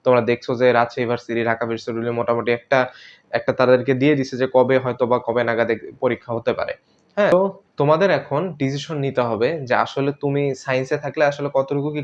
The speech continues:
করতে পারবা, তোমার ক্যাপাবিলিটি আছে কিনা, এবং তুমি বিভাগ পরিবর্তন ইউনিটে যদি পড়াশোনা নাও, এই ফিল্ডটা সম্পর্কে পুরোপুরি জেনে তারপরে তুমি কি করতে পারবে, এটা ডিসিশন নেওয়া। হুম,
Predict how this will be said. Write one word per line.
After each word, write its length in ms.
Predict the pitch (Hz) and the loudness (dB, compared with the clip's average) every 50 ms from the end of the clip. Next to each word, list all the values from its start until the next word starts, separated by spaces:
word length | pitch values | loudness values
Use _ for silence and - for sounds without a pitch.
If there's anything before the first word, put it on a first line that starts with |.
| 143 143 | -6 -6
করতে 200 | 135 - - 139 131 | -6 -4 -2 0 2
পারবা, 200 | 131 131 123 139 139 | 2 2 2 0 0
তোমার 160 | 143 135 135 131 - | -2 -2 -2 -2 -2
ক্যাপাবিলিটি 480 | 131 131 135 127 139 135 135 127 - 127 - 110 | -2 -2 -2 -2 -2 -2 -2 -2 -2 -2 -2 -2
আছে 180 | 120 - - 139 123 | -4 -4 -6 -10 -8
কিনা, 200 | 127 120 101 123 185 - - _ _ _ _ _ _ _ - 139 | -8 -6 -6 -6 -8 -8 -12 _ _ _ _ _ _ _ -4 -2
এবং 120 | 135 143 143 143 143 147 | 0 0 -2 -2 -2 0
তুমি 200 | 147 147 151 175 214 190 135 | 0 2 2 0 0 0 -2
বিভাগ 220 | 127 127 147 147 147 - 156 | -2 0 0 -2 -2 0 0
পরিবর্তন 320 | 151 147 147 151 147 156 151 | 0 2 0 -2 -2 -4 -4
ইউনিটে 220 | 143 139 143 170 156 | -4 -2 -2 -4 -4
যদি 100 | 160 143 139 127 | -6 -4 -2 0
পড়াশোনা 380 | 127 120 123 - - 139 127 120 117 | 0 0 0 -2 -4 -6 -4 -2 -2
নাও, 100 | 123 147 - 131 | -2 -2 -2 -2
এই 60 | 131 131 - | -4 -4 -4
ফিল্ডটা 320 | - 156 156 156 156 170 170 - - | -2 -2 0 2 2 0 0 0 -2
সম্পর্কে 360 | 139 135 127 139 135 135 139 131 | -4 -4 -4 -4 -4 -4 -4 -4
পুরোপুরি 380 | 135 127 127 127 - 131 127 120 113 | -4 -4 -4 -4 -4 -6 -6 -6 -4
জেনে 220 | 113 117 113 135 180 - | -2 -2 -2 -2 -2 -2
তারপরে 280 | 127 110 - - 117 107 104 110 | -2 -2 -4 -4 -6 -8 -8 -8
তুমি 120 | 110 110 107 | -8 -10 -8
কি 60 | 110 101 - | -8 -8 -8
করতে 180 | 107 - - 98 | -8 -6 -2 0
পারবে, 160 | 101 113 131 147 117 | 0 0 0 -2 -2
এটা 100 | 98 101 98 | -4 -6 -6
ডিসিশন 320 | 104 107 101 98 - 95 85 76 | -6 -6 -8 -8 -10 -10 -10 -10
নেওয়া। 140 | 78 - - _ _ _ _ _ _ _ _ - | -10 -12 -14 _ _ _ _ _ _ _ _ -6
হুম, 180 | 185 190 160 | -4 -4 -4